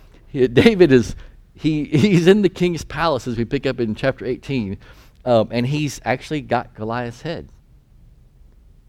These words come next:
in his hand. Like, that's, that's where we pick up. Verse one, "Now it came about when he had finished speaking to Saul that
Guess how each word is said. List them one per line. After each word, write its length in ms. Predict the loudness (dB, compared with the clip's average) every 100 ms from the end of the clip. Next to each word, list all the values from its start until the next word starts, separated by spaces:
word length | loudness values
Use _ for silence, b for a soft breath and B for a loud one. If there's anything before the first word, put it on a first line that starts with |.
| -20 _ _ -18 -6
in 120 | -6
his 100 | -4
hand. 240 | -8 -10 -20 -20 _ -12
Like, 140 | -4
that's, 320 | -4 -4 -12 -20 b b 0
that's 320 | 0 0 -2
where 160 | -2 0
we 120 | -2
pick 220 | -4 -8
up. 180 | -8 -10 -14 -20 -20 _ _ -20 -20 -20 -20 -20 -20 b b b b b b 2
Verse 240 | 2 4
one, 320 | 0 2 4
"Now 140 | 4 4
it 100 | 2
came 200 | 2 4
about 480 | 8 10 10 6
when 260 | 0 2 2
he 200 | 2 0
had 120 | 0
finished 320 | 0 0 0
speaking 340 | 0 -2 0 -6
to 120 | -6
Saul 300 | 2 4 6
that 220 | 4 0